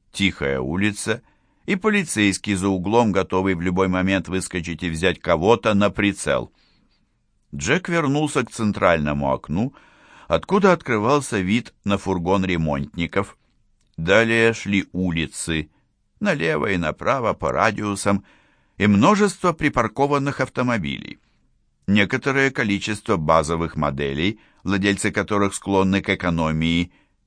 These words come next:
или среди них прятались полицейские автомобили без опознавательных знаков,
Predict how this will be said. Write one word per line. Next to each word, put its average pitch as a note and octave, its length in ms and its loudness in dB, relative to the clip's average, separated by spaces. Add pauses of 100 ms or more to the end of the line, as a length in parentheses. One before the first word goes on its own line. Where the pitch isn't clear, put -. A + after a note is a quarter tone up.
(180)
или F#3 220 0
среди D#3 340 -4
них E3 180 -4
прятались C#3 460 -4
полицейские A2+ 680 -2
автомобили G2+ 640 0
без F2 200 0
опознавательных F2+ 840 2
знаков, E2+ 500 0